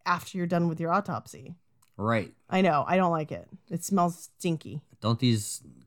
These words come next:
Speaker 2: coroners, I guess it's not, it's the mortician that does the autopsy, right?
Speaker 1: It's the autopsy technician, maybe. It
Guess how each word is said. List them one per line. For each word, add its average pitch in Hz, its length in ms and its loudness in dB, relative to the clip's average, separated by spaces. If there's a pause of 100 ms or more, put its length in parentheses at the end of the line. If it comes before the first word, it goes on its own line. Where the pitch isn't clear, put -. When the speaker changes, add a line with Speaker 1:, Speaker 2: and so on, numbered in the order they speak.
Speaker 2:
coroners, 101 640 0 (1120)
I 104 140 0
guess 104 240 0
it's 90 180 -8
not, 87 180 -4
it's 90 140 -8
the - 80 -8
mortician 87 640 -4
that 73 220 -12
does 90 180 -2
the 82 160 -2
autopsy, 78 500 -10
right? 76 160 -8
Speaker 1:
It's - 260 -4
the 165 640 0
autopsy 165 500 -2
technician, 156 580 -6
maybe. 170 400 0 (400)
It - 60 -20